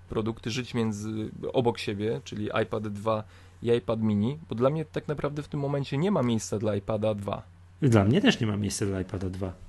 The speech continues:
Speaker 2: Nie,
Speaker 1: No
Speaker 2: no, iPad
Speaker 1: właśnie.
Speaker 2: dwa to jest miejsce, osoby, które moim zdaniem będą wybierały, no, choć troszkę zorientowane, będą wybierały iPada mini.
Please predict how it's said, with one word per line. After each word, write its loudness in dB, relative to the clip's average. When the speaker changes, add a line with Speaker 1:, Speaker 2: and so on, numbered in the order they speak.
Speaker 2:
Nie, 8
Speaker 1:
No 6
Speaker 2:
no, 4
iPad 4
Speaker 1:
właśnie. 6
Speaker 2:
dwa 8
to 0
jest -2
miejsce, 0
osoby, 2
które -2
moim 2
zdaniem 2
będą 6
wybierały, 4
no, -2
choć 2
troszkę 4
zorientowane, 2
będą 4
wybierały 4
iPada 0
mini. 0